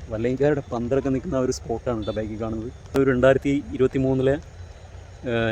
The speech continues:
നെന്മാറ വല്ലങ്ങി വേലൻ്റെ കുറേ വീഡിയോസ് ചെയ്തിട്ടുണ്ട്. അപ്പോൾ തീർച്ചയായിട്ടും പോയി കാണുക. കാണാത്തവരുണ്ടെങ്കിൽ, ഇപ്പോൾ വേല ഇതുവരെ നേരിട്ട് വന്ന് കാണാത്ത, പറ്റാത്ത ആളുകൾക്ക് തീർച്ചയായിട്ടും ഇഷ്ടപ്പെടും.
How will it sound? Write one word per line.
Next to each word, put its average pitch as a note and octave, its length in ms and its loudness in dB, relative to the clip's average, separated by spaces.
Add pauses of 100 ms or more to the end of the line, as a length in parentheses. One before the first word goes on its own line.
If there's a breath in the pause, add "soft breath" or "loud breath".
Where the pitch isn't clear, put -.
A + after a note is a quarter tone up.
നെന്മാറ B2 260 4 (100)
വല്ലങ്ങി C3 260 4
വേലൻ്റെ B2+ 320 4 (840)
കുറേ A#2 180 6 (140)
വീഡിയോസ് C#3 300 8
ചെയ്തിട്ടുണ്ട്. B2+ 280 4
അപ്പോൾ B2 200 -2
തീർച്ചയായിട്ടും B2+ 420 2
പോയി B2 200 4
കാണുക. A2+ 280 0 (200)
കാണാത്തവരുണ്ടെങ്കിൽ, A#2 1000 0 (640)
ഇപ്പോൾ B2 200 -6
വേല A#2+ 260 4
ഇതുവരെ C#3 300 8
നേരിട്ട് B2 300 2
വന്ന് C3+ 160 2
കാണാത്ത, B2 340 0 (200)
പറ്റാത്ത A#2+ 360 -2
ആളുകൾക്ക് A#2+ 400 2 (560)
തീർച്ചയായിട്ടും B2 400 0
ഇഷ്ടപ്പെടും. C3 340 -2